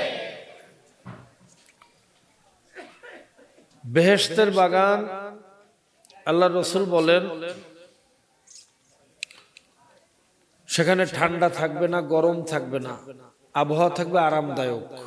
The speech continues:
না ঠান্ডা লাগবে না গরম লাগবে।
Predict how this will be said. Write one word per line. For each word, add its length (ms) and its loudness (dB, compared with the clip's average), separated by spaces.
না 220 0
ঠান্ডা 420 0
লাগবে 340 0
না 160 -2
গরম 320 -2
লাগবে। 380 -10